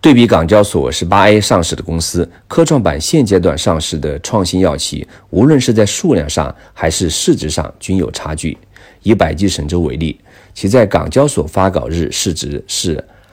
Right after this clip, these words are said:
两千七百六十八亿港元，但无论是港交所十八A还是科创板，拥有卡脖子技术的生物科技产业链公司完成I P O的仍非常鲜见，这正是北交所的吸引力和未来目标。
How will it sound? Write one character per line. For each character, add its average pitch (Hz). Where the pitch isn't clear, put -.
两 78
千 107
七 139
百 78
六 92
十 80
八 107
亿 147
港 -
元， -
但 98
无 92
论 156
是 117
港 82
交 104
所 107
十 -
八 85
A 90
还 -
是 80
科 110
创 95
板， -
拥 107
有 90
卡 82
脖 80
子 120
技 127
术 87
的 71
生 139
物 104
科 -
技 92
产 76
业 80
链 113
公 82
司 85
完 98
成 101
I 104
P -
O 135
的 -
仍 78
非 98
常 -
鲜 78
见， 76
这 123
正 139
是 101
北 78
交 101
所 80
的 64
吸 -
引 107
力 127
和 -
未 120
来 -
目 76
标。 -